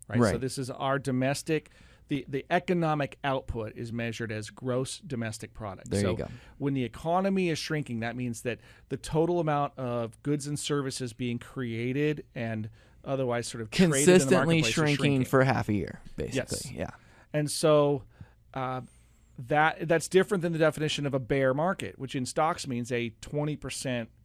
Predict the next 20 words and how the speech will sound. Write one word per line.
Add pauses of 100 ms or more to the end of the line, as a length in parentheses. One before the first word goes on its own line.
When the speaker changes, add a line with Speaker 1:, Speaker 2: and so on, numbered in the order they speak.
(120)
Speaker 1:
correction
off
of
its
high
water
mark.
Speaker 2:
Mm-hmm. (1080)
Speaker 1:
We, (100)
we
care
about
it
because, (420)
you
know,
obviously
there
are
some